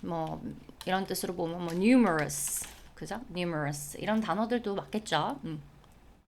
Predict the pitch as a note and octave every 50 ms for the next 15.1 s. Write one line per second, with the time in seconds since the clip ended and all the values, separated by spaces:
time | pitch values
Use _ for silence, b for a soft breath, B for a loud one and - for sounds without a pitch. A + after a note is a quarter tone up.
0 | _ _ _ _ _ _ _ _ b b b b _ _ _ _ G3+ G3 G3 G3
1 | G3 G3 G3 G3 F#3+ G3+ G3+ G3+ G3 - - - - - - - G3+ G#3+ A3 A3+
2 | A3+ A3+ A3 G#3+ G3+ G3+ G3+ G3+ G3+ G3+ G3+ G#3 G#3 G#3 B B B B B B
3 | B B B B - - _ B B B B B B B - - F3 E3+ - -
4 | - - - D4+ D#4 D#4+ - - F4+ E4+ F4 - C#4 A3+ F#3+ F3+ F3 F3 F#3+ G#3+
5 | - D4 D4+ E4 D#4+ - C#4 F#3 F3 E3 D#3+ - F#3+ - - C#4+ G3 G3 - G3+
6 | - - - - F#3 F3 E3+ D#3+ - E3 - B3+ C4+ B3+ - G3 E3 - F3 -
7 | - - D#3 E3 E3+ - G#3+ - F#3+ G#3+ G3 F#3+ - E3+ E3+ E3 D#3 D#3 - D3
8 | C#3+ B B B B B B B B B B B B - F#3 F3+ F#3 G3+ B3 C#4+
9 | E4 F4+ F4 - - D#4+ B3+ B3+ G3+ F#3+ F#3+ F3 F3+ - F3+ F#3 A3 C#4 C#4+ C#4
10 | C4+ A#3+ A#3 A3 G3+ G3 F#3 F#3 D#3 D3+ E3+ F3 A#3+ A#3+ A3+ - - F#3 F#3 F#3
11 | F3 E3 E3 E3+ F3 E3 E3 D#3+ E3 F3 F3 - - G3 G3 - B3+ A#3+ A#3 -
12 | - G#3+ G#3 G3+ - - - A3 G#3+ - - F3+ F#3 G3 G#3+ A3+ A3 F#3+ F#3+ F#3+
13 | F#3+ - - G#3 G#3 A3+ A#3+ A#3+ A3+ A3 G#3 G3+ F#3 F#3 E3+ - - - F#3+ F3+
14 | F3 F3 - - - - F3 F#3 G#3+ A#3 B3 G#3 E3+ E3+ G3 G3+ G#3+ - - -
15 | F3+